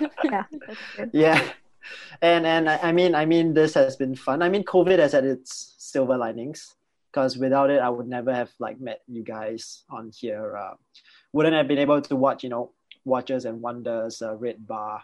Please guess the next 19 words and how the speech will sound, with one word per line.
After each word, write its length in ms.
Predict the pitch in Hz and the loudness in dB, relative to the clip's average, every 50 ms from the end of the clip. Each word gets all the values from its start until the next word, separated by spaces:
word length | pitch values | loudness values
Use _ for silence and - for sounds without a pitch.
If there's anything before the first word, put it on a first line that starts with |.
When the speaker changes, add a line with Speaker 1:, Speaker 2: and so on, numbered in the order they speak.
| _ _ _ _ _ _ _ _ - | _ _ _ _ _ _ _ _ -4
Speaker 3:
In 140 | 170 147 135 | -4 -4 0
Singapore, 420 | - 170 160 147 - 160 151 139 | 0 2 2 2 2 2 2 2
you 80 | 135 131 | 2 0
know, 100 | 135 135 | -2 -2
we 120 | 127 127 | -2 -2
can't 240 | - 156 147 147 139 | -2 -2 -2 -2 0
go 180 | 143 139 135 | 2 2 2
over 240 | 131 120 135 131 131 | 2 2 0 -2 -2
to 160 | 131 131 127 | -2 -4 -4
there 240 | 117 127 123 123 123 | -4 -2 -2 -2 -4
so 240 | 120 - 123 117 113 | -6 -6 -8 -8 -8
frequently, 520 | 113 - 120 117 - 120 117 117 113 113 113 110 | -8 -12 -14 -12 -12 -12 -14 -12 -12 -12 -12 -10
you 100 | 107 107 | -12 -14
know, 140 | 104 101 98 _ _ _ _ _ - | -16 -18 _ _ _ _ _ _ -6
Europe 440 | 143 131 123 120 123 120 117 117 117 | -4 -4 -2 -2 -4 -6 -6 -8 -10
and 280 | 113 110 104 101 110 _ _ - | -10 -10 -10 -12 -16 _ _ -14
U 180 | 120 113 107 107 | -12 -10 -8 -8
S. 180 | 107 104 - - | -10 -10 -14 -14
So 240 | - 113 107 - | -12 -12 -12 -12